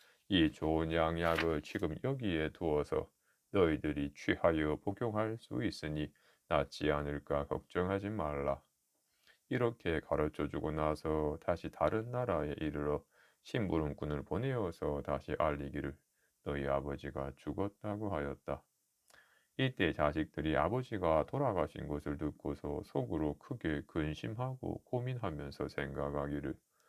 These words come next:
"만약 아버지가 계신다면 우리들을 사랑하여 불쌍히 여겨서 구호해 주실 텐데, 우리를 버리고 멀리 타국에서 돌아가셨으니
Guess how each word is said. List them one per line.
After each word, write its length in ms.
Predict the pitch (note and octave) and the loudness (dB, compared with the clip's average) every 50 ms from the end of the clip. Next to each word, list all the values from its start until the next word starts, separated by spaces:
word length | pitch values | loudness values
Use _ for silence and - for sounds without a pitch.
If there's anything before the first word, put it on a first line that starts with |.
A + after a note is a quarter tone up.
| _ _ _ _ _ _ _ - | _ _ _ _ _ _ _ 0
"만약 320 | - A#2 F#2+ E2+ D#2 - | 2 4 4 4 4 2
아버지가 560 | C#2+ D2 C#2 C#2+ D2 D2 E2 D#2 D2+ D#2 D2 | 2 2 2 0 -2 0 2 2 4 4 4
계신다면 760 | C#2+ D2+ C#2+ - - D#2 D2+ D#2+ D#2 D2+ D#2 D2+ D#2 D#2 D#2 - _ _ _ _ - | 2 0 0 -2 -2 -2 2 2 2 2 2 0 0 0 -2 -4 _ _ _ _ -6
우리들을 580 | C3 C3+ D3 D3 C3+ C3+ A#2 G2+ F2 D2+ D2+ | -2 0 0 0 0 2 2 2 2 2 0
사랑하여 800 | C#2+ - - D#2+ D#2 D2+ D2 C#2+ - - D2+ D2 D2+ D2 D2 D2 - _ | 0 4 6 8 8 8 6 2 0 0 2 2 2 2 0 -2 -4 _
불쌍히 580 | - - D#2+ D#2+ - - - A2+ A#2+ A#2+ A#2 C3 | -2 0 0 0 -2 -2 -2 -2 -2 -2 -2 -2
여겨서 580 | C3+ C#3 B2+ F#2 D#2+ - - D#2 D2 C#2+ C#2+ - - | -2 0 0 0 -2 -2 -2 0 0 0 -2 -4 -4
구호해 340 | - F2+ D#2 D2 D2 C#2+ C#2 | -2 0 2 2 2 0 -2
주실 340 | C2+ - - - - D2+ - | -2 -4 -6 -6 -8 -12 -8
텐데, 400 | - D2+ C#2+ C#2 C#2 C#2+ C#2+ C2+ - - _ _ _ _ _ _ _ _ - | -6 -6 -4 -4 -4 -4 -4 -4 -6 -8 _ _ _ _ _ _ _ _ 0
우리를 460 | A2+ G#2 F#2 F2+ D2+ D2 C#2 C#2 C#2 - | 2 2 4 4 2 2 0 -2 -2 -2
버리고 460 | - D#2 D2 D2 C#2+ - - D2 C2+ | 0 0 0 0 -2 -2 -4 -6 -4
멀리 420 | B1 - G#2 F#2 E2 D#2 D#2 D2+ | 0 0 2 2 2 0 -2 -4
타국에서 540 | - - - - - - C#3+ C#3+ C3+ - C#3 | -4 -2 -2 -2 -2 -2 -4 -4 -4 -4 -6
돌아가셨으니 960 | - A#2 G2+ F#2 D#2 D2+ D2+ D2+ D2+ D#2 D#2 D2+ - D#2+ D#2 D#2 D#2 D2+ D2 | -4 -2 0 2 2 2 0 0 0 -4 -4 -6 -6 -6 -4 -4 -4 -4 -6